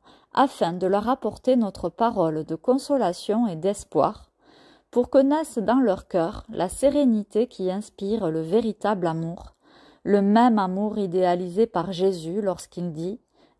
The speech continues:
Aimez-vous comme je vous aime. » Le malade est comme une fleur fanée dans un vase sans eau,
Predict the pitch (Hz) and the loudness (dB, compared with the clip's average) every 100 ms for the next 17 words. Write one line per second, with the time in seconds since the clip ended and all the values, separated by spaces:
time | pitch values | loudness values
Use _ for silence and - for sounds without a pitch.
0 | - 247 226 196 170 175 202 233 _ _ | 6 8 8 2 -4 -6 -8 -8 _ _
1 | - 277 220 185 190 208 170 165 185 175 | 2 2 2 -2 -2 -2 -4 -2 -2 -2
2 | 160 156 _ _ _ _ _ _ _ _ | -8 -14 _ _ _ _ _ _ _ _
3 | _ _ _ _ _ _ _ _ - - | _ _ _ _ _ _ _ _ -20 -20
4 | - _ - 214 220 240 262 277 220 220 | -20 _ 2 4 6 6 6 6 2 0
5 | 226 220 208 196 - 226 226 - 214 208 | -2 0 -2 -6 -4 -2 -2 -2 -2 -2
6 | 208 208 185 170 170 180 180 214 220 175 | -2 -2 -4 -4 -4 -4 0 2 2 0
7 | 170 - 220 220 185 190 | -8 -6 -4 -4 -4 -6